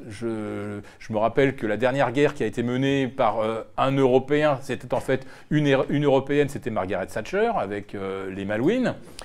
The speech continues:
Et, euh, là, vous avez donc, euh,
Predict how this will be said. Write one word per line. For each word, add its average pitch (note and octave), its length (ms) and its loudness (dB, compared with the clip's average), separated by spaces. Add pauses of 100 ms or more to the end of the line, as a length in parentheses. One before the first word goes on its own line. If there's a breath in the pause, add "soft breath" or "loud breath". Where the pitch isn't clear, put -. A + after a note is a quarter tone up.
(200 loud breath)
Et, B2+ 240 -2
euh, G#2+ 180 -2
là, G3+ 240 4
vous D3+ 300 0
avez D3+ 240 0
donc, D3 320 -4
euh, G2+ 420 -2